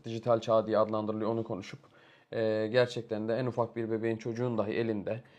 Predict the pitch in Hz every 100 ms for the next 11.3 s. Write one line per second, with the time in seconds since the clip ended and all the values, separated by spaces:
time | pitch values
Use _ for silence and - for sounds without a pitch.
0 | _ 113 113 131 135 139 135 135 147 135
1 | 117 110 107 143 156 127 131 135 117 143
2 | 151 127 131 143 - 117 107 107 107 143
3 | 175 - - _ 123 113 113 113 113 123
4 | 151 135 135 143 123 117 113 107 110 113
5 | 113 - 131 110 90 98 170 190 156 185
6 | 175 160 151 147 147 127 127 135 156 151
7 | 127 113 110 120 143 143 131 135 131 139
8 | 131 156 - 131 135 147 147 143 156 139
9 | 175 170 147 139 123 117 117 113 107 104
10 | 175 147 165 139 131 135 139 139 139 139
11 | 147 143